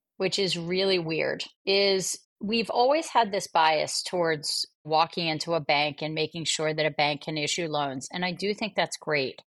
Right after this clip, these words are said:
for people. And I see that. I own a bank in Kansas City. I'm sitting in Kansas City right now. But there's an additional part of that market which isn't served.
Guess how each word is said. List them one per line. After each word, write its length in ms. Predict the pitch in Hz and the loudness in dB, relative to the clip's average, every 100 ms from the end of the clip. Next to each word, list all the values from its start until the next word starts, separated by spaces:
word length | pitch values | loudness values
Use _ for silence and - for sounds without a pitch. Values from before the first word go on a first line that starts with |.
| _ | _
for 100 | 180 | -4
people. 420 | - 160 147 165 | -2 -2 0 0
And 120 | 170 | 4
I 140 | 185 208 | 4 2
see 220 | - 220 | 2 4
that. 220 | 196 180 | 4 6
I 160 | 185 208 | 4 6
own 160 | 208 | 4
a 60 | 196 | 4
bank 340 | 180 175 143 160 | 4 4 2 -4
in 80 | |
Kansas 420 | - 180 160 165 - | -4 -2 0 -2 0
City. 220 | 185 196 | 2 2
I'm 100 | 147 | 0
sitting 300 | - 170 165 | 0 0 0
in 80 | 156 | -2
Kansas 420 | 170 160 160 - | 0 0 -2 -2
City 240 | 170 170 | 0 2
right 240 | 160 160 165 | 4 2 4
now. 380 | 160 160 208 - - - - _ | 4 6 4 0 -14 -18 -20 _
But 500 | 202 185 185 180 - - _ _ _ _ _ _ _ | 4 6 6 4 0 -12 _ _ _ _ _ _ _
there's 720 | 233 175 208 214 214 208 202 | -8 2 4 6 6 4 2
an 140 | - 214 | 0 -2
additional 640 | 190 - 254 269 330 320 | -2 0 0 2 0 0
part 300 | 302 240 226 | 2 2 4
of 60 | 214 | 4
that 160 | 208 | 2
market 380 | 175 196 226 180 | 4 2 2 0
which 220 | 175 - | -2 -4
isn't 300 | 185 175 147 | -4 -4 -6
served. 640 | - - 156 131 - - | -2 0 0 -2 -6 -10